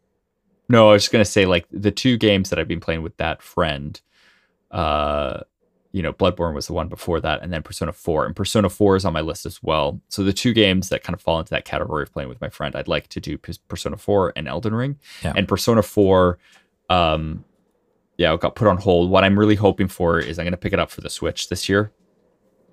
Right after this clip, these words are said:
Speaker 2: Right, 'cause it's leaving
Speaker 1: And,
Speaker 2: Game
Speaker 1: uh,
Speaker 2: Pass,
Speaker 1: play it
Speaker 2: right?
Speaker 1: on there.
Speaker 2: Yeah.
Speaker 1: It's leaving Game Pass, uh, yesterday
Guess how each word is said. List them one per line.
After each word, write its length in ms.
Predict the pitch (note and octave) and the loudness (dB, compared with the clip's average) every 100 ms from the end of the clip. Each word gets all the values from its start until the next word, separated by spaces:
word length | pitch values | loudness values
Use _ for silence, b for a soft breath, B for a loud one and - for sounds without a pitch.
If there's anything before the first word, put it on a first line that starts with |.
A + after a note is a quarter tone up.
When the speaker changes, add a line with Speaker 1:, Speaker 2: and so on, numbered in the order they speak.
| _ _ - | _ _ -8
Speaker 2:
Right, 140 | G#2+ E2 | -6 -2
'cause 80 | G2 | 2
it's 240 | F2+ F2 | 4 4
leaving 180 | F#2 E2+ | 2 0
Speaker 1:
And, 40 | |
Speaker 2:
Game 180 | D2+ D#2 | -4 -4
Speaker 1:
uh, 160 | D2+ D#2 | -2 -2
Speaker 2:
Pass, 80 | - | 0
Speaker 1:
play 120 | E2+ | 2
it 20 | |
Speaker 2:
right? 60 | F2 | 2
Speaker 1:
on 80 | F2 | 0
there. 220 | D2+ - _ | -2 -4 _
Speaker 2:
Yeah. 180 | - - - - - | -10 -10 -12 -16 -8
Speaker 1:
It's 320 | G2+ - G#2+ | -8 -6 -2
leaving 200 | F#2 E2+ | -2 -2
Game 180 | - D2+ | -6 -6
Pass, 580 | G#2 D2+ - - - - - | -2 -2 -4 -10 -14 -20 -12
uh, 520 | D#2 C#2 C#2+ C#2+ C#2+ | -8 -4 -4 -4 -4
yesterday 420 | - D3+ - - | -6 -8 -6 -8